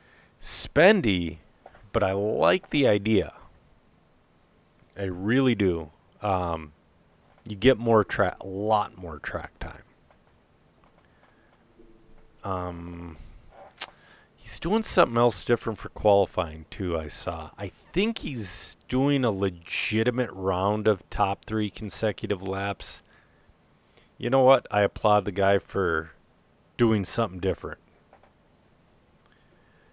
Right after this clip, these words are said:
But yeah, A M S, so, I mean, n-, it'll be decent to where,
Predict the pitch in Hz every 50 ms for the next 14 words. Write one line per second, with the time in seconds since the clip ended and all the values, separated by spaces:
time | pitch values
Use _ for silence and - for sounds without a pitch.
0 | _ _ _ _ - _ _ _ _ _ - - 123 123 135 170 180 - 104 95
1 | - - - - 110 120 127 120 110 113 117 113 104 - - - - 90 87 87
2 | 87 82 78 76 - _ _ _ _ _ _ _ _ _ _ _ _ _ _ _
3 | - - 92 87 90 90 85 80 - _ _ _ _ _ - - 98 104 92 -
4 | _ _ _ _ _ _ _ _ _ _ _ _ _ _ _ _ _ _ _ _
5 | _ _ _ _ _ _ _ _ - _ _ _ _ _ _ _ _ _ _ _
6 | _ _ _ _ - 127 123 123 113 98 110 110 113 98 107 110 110 113 - -
7 | - 107 92 - - 104 95 95 98 95 92 92 92 92